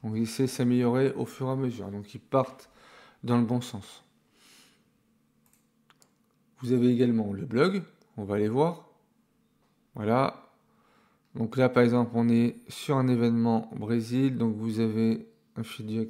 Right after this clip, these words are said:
d'actualité dessus. Ici, c'était les différents thèmes de blog et comment ça fonctionne.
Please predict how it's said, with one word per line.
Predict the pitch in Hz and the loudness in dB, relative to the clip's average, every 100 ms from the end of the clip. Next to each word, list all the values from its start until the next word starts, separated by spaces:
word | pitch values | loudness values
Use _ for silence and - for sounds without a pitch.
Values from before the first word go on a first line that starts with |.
| - | -8
d'actualité | 113 110 110 - 107 104 - 110 | -4 -4 -4 -8 -8 -8 -6 -6
dessus. | 110 110 - 143 156 - - _ _ _ _ _ _ _ _ _ _ _ _ _ _ _ _ _ _ _ _ 120 | -6 -6 -4 -2 -4 -6 -14 _ _ _ _ _ _ _ _ _ _ _ _ _ _ _ _ _ _ _ _ -20
Ici, | - 127 | -10 -6
c'était | 123 127 117 123 | -4 -4 -4 -2
les | 127 127 117 | 0 2 0
différents | 113 113 127 117 117 | -4 -6 -4 -4 -4
thèmes | 117 - 120 113 | -6 -4 -2 -2
de | 113 | -4
blog | 107 113 113 107 | 0 0 0 -2
et | 107 | -8
comment | - 113 110 110 107 107 101 95 98 98 - | -6 -4 -4 -4 -6 -6 -8 -10 -14 -16 -20
ça | - - 117 | -20 -12 -12
fonctionne. | - 110 - - 139 156 | -10 -14 -8 -2 -2 -2